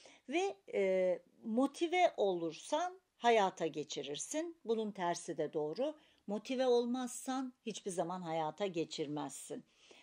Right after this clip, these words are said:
Ders çalışmaktan haz alıyorsundur, çok çalışıyorsundur ve, e, başarılı oluyorsundur.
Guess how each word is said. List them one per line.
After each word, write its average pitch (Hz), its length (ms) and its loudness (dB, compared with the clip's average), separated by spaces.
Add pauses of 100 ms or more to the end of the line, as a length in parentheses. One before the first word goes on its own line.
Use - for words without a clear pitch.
(220)
Ders 226 240 0
çalışmaktan 185 920 -4 (240)
haz 220 260 0
alıyorsundur, 151 920 -2 (220)
çok - 280 2
çalışıyorsundur 151 1120 -4 (320)
ve, 262 400 4
e, 165 400 2 (960)
başarılı 226 520 4
oluyorsundur. 147 1000 0